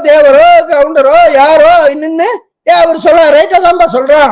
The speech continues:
அவன் சொல்றதுல தப்பு என்ன இருக்கு? அவன் சொந்தக்காரன், அவன் பாத்துட்டு போறான், போறான்" அப்படின்னு சப்போர்ட்டுக்கு வந்து நிற்பான். அதே போல விடுதலை சிறுத்தைகள் வளர்ச்சியில எல்லா தமிழ் தேசிய அமைப்புகளும் சப்போர்ட் பண்ணுச்சு, எல்லா அம்பேத்கர் இயக்கமும் சப்போர்ட் பண்ணுச்சு. அது சும்மா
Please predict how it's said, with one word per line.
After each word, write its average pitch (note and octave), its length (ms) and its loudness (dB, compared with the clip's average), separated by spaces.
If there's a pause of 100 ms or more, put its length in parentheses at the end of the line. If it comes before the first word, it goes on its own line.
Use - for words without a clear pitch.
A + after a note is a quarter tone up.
அவன் A#3+ 260 -6
சொல்றதுல E4 400 -2
தப்பு - 240 -2
என்ன C#4 160 -2
இருக்கு? C#4+ 180 -2
அவன் D#4 300 0
சொந்தக்காரன், F4+ 440 0
அவன் D4 180 0
பாத்துட்டு D4 260 -4
போறான், C4 220 0
போறான்" B3 260 -2 (500)
அப்படின்னு D#4+ 440 -2
சப்போர்ட்டுக்கு B3+ 500 -2
வந்து A#3+ 160 -4
நிற்பான். G3 320 -6 (720)
அதே C#4 300 0
போல D4+ 200 0 (140)
விடுதலை D#4 340 0
சிறுத்தைகள் C#4 520 -2
வளர்ச்சியில C4+ 400 0 (1160)
எல்லா C4+ 300 0 (320)
தமிழ் A#3+ 320 -2
தேசிய D4 320 0
அமைப்புகளும் A#3 560 -4
சப்போர்ட் A#3+ 340 -4
பண்ணுச்சு, F#3 340 -8 (360)
எல்லா C4 320 0 (600)
அம்பேத்கர் C4+ 680 0
இயக்கமும் A#3+ 380 -4
சப்போர்ட் A#3 320 -2
பண்ணுச்சு. F#3 320 -8 (1040)
அது G#3+ 240 -2
சும்மா C#4 340 0